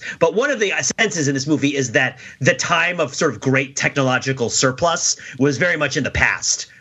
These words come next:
right? And we are amid the ruins of the Republic, where there's just stuff lying around, right? Like pieces of Jedi statues, and you have the sense that Watto's shop has been strewn to the wind at some point, and there's, like, just Sebulba is scrounging for pod racer parts.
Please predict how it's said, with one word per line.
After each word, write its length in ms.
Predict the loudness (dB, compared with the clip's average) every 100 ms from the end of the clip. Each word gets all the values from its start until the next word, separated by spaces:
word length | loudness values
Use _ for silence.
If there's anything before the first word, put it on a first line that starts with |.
| -2
right? 260 | 0 2 2
And 100 | 2
we 120 | 2
are 60 |
amid 500 | 0 0 0 0 0
the 160 | 0 0
ruins 480 | 0 0 2 0 0
of 280 | -2 -2 0
the 100 | 0
Republic, 540 | 2 0 0 -6 -8 -12 -4
where 160 | 0 2
there's 200 | 2 0
just 240 | 0 2
stuff 320 | 2 0 0 2
lying 320 | 2 2 0
around, 500 | 0 2 0 -4 0
right? 160 | 0
Like 180 | 2 0
pieces 300 | 2 0 0
of 100 | 0
Jedi 320 | 2 2 2
statues, 840 | 0 0 0 0 -2 -2 -2 0 0
and 180 | 0 -4 -8 0
you 60 | 0
have 80 | 2
the 60 |
sense 220 | 0 0
that 120 | 0 0
Watto's 460 | 0 0 -2 0
shop 400 | 2 2 0 -2
has 120 | -4
been 140 | -2 -2
strewn 340 | 0 0 0
to 100 | 0
the 80 | 0
wind 260 | 2 0 0
at 100 | 0
some 200 | 0 0
point, 300 | 2 2 2
and 80 | 0
there's, 160 | 2
like, 140 | 0 2
just 220 | 0 -2 -4
Sebulba 580 | 2 2 2 0 0 0
is 100 | 0
scrounging 480 | 0 0 0 -2 0
for 140 | 0
pod 240 | 2 2 2
racer 280 | -2 -2 0
parts. 480 | 0 0 -2 -4